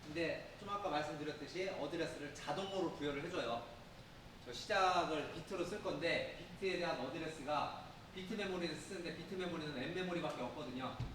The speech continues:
우리 이 미쓰비시에서 그 비트 메모리를 내부 비트로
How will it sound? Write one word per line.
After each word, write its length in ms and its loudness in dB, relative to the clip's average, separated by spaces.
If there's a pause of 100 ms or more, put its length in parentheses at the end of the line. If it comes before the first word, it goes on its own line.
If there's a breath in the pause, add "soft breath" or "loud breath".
(300)
우리 120 -2
이 240 -2
미쓰비시에서 800 -2 (240)
그 280 -4
비트 220 -6
메모리를 380 -2
내부 240 -2
비트로 260 -8